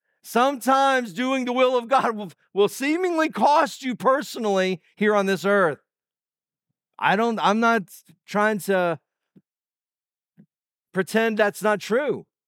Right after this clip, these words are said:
We know in the end, the result is always good if we're following the Lord and are obedient to the Lord.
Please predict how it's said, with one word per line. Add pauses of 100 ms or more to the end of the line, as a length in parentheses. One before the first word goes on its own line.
(1000)
We
know
in
the
end, (180)
the
result
is
always
good
if
we're
following
the
Lord
and
are
obedient
to
the
Lord.